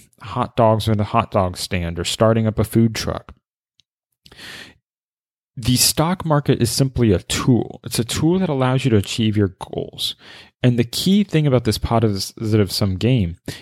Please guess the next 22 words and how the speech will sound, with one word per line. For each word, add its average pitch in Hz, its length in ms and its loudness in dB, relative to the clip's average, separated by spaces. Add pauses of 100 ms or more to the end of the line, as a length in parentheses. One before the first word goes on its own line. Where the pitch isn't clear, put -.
(120)
is 117 100 -2
it 117 80 -2
means 135 240 0
you 123 100 2
do 123 160 0
not 117 380 -4
want 135 340 -4
to 202 320 0 (160)
or 123 140 4
need 143 460 2
to 110 240 2
compare 127 420 0
yourself 101 540 0
to - 120 -6
the 98 60 -2
returns 98 400 -2
of 98 60 0
the 90 100 -2
index, 113 520 -4
because 110 320 -4
those 156 200 2
returns 135 440 -4